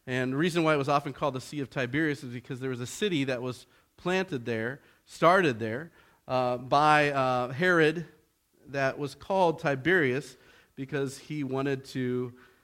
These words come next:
have it in good with the Emperor Tiberius. "So we'll plant a city, we'll start a city, and we'll name it after you." The emperor wasn't in power very long, <laughs> so, uh, but it retained the name Tiberius. And so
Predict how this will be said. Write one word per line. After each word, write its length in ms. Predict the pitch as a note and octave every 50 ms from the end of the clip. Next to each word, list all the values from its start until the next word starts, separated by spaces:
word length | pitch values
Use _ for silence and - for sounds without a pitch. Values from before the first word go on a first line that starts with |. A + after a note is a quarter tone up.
| _ _ _ _ - -
have 240 | - C3 A#2+ B2+ C3
it 80 | B2+
in 140 | B2+ B2 B2
good 240 | A2+ A#2+ A#2+ A#2+ A2+
with 220 | A2 A#2 A2+ A2
the 140 | - B2 B2
Emperor 420 | C#3 D#3 D#3+ - B2 A2 G#2+ G2 F#2+
Tiberius. 560 | - A#2+ G#2 F#2+ F#2+ G2 F#2 F2 E2+ A2 -
"So 240 | - - - B2+ D3+
we'll 180 | D3 D#3+ A3+
plant 340 | - - - D3 C#3+ D#3+ -
a 60 | D3+
city, 320 | C3+ - A3+ A3 F#3 C3+ B2+
we'll 80 | C#3
start 240 | C3+ - F#3 F#3 F#3
a 60 | F3+
city, 280 | F3+ - F3+ F#3+ G3 E3
and 120 | C#3+ C3
we'll 80 | B2+ A#2+
name 240 | B2 C#3+ F3 G3+ G#3+
it 80 | F#3
after 240 | F#3+ F#3+ F#3+ F#3+ F3+
you." 200 | E3+ E3 C#3+ A2 G#2 - - - - - - - - _
The 100 | - C#3+
emperor 240 | D#3+ D3+ D3 C#3+ C#3 B2+
wasn't 340 | B2+ B2+ A#2 C3 B2+ -
in 280 | - B2+ B2 B2 A#2+ A#2
power 360 | A2 - C3+ A#2+ G#2+ G#2+ G#2
very 260 | G#2 G#2 A2 G#2+ G#2
long, 480 | G2+ G#2 A2 A#2 A2 G#2 G2+ G2+ G#2 G#2+ - _ -
<laughs> 140 | - - -
so, 420 | - - - D#3 C3+ A#2+ A#2+ A#2+
uh, 180 | A#2 A#2 A2+ A2+ A2+ - - - - -
but 100 | D#3 E3
it 160 | E3 - -
retained 560 | D#3+ D3+ C#3+ - - F#3 E3+ E3+ E3+ D#3+ C#3+
the 40 | C#3
name 360 | C#3 C#3 C#3 C3 B2+ A#2+ A2+
Tiberius. 800 | - C3 B2 A#2+ A2+ B2+ C3+ C3+ A#2+ G#2 G2+ G#2 - - - _ _ _ _ _ _ _ _ _ _ _ _ _ _ _ _ _ _ _ _ _ - - - - - _ -
And 180 | D#3+ D#3+ D#3+ D#3
so 360 | - F3 E3+ D#3 D3+ D3 -